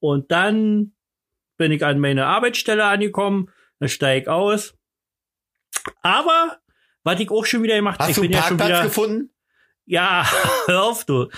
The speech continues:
Speaker 1: Ich hab Park jetzt manchmal mal auf unserem Hof, also wir haben einen eigenen Hof, aber der ist eigentlich für Kunden. Und eigentlich krieg ich immer Anmecker, aber ich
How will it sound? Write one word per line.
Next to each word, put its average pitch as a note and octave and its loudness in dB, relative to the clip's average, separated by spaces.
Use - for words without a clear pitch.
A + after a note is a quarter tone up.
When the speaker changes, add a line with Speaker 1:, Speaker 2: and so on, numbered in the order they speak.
Speaker 1:
Ich C#3+ -4
hab E3 -2
Park D#3 -2
jetzt - -8
manchmal E3+ -2
mal D#3+ 0
auf D3 -2
unserem F3 2
Hof, F3 0
also C#3 0
wir B2+ 0
haben D3+ 0
einen D3 0
eigenen C#3+ 2
Hof, E3 0
aber A#2 0
der C3 2
ist B2+ -2
eigentlich C3+ 0
für D3+ 0
Kunden. D#3 0
Und C3 -2
eigentlich C#3+ 0
krieg F3 0
ich E3+ -6
immer D#3 2
Anmecker, B2+ 2
aber A2 0
ich A2+ -4